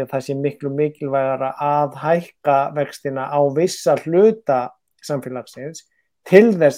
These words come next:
að draga úr peningamagninu þar, af því að þenslan verður, eh, ekki hjá fólki sem að, eh, er á lægstu laununum, þarf að borga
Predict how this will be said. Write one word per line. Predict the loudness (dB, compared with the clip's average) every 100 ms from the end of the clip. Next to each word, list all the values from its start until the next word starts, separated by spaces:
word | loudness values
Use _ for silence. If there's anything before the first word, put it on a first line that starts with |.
| 4
að | 4 2 -2
draga | 2 4 4 4
úr | 4 2
peningamagninu | 0 -2 -2 -2 -4 -4 -6 -6 -8 -8 -10 -4
þar, | -2 0 -4 -8 _ _ _ -10
af | -2
því | 0 0
að | 0
þenslan | 0 0 0 -2 0 6
verður, | 6 4 2 -2 -2 -12 _ -8
eh, | -6 -8 -12 _ _ _ _ _ -4
ekki | -4 -6 -14 _ -4 -2 -4 -8 _ _ _ _ _ _ -20 -20 _ _ -16
hjá | 0 2 2
fólki | 2 2 0 -8 -4 -4
sem | -2 -2
að, | -2 -4 -6 -10 _ _ _
eh, | -10 -8 -8 -12 _ _ -4
er | 0 0 0
á | -4
lægstu | -2 -2 -4 -10 -6
laununum, | -2 -2 -2 -4 -2 -4 -4 -10 _ _ -2
þarf | 0 0 0
að | 0 -2 -8 _ _ _ _
borga | 2 4 2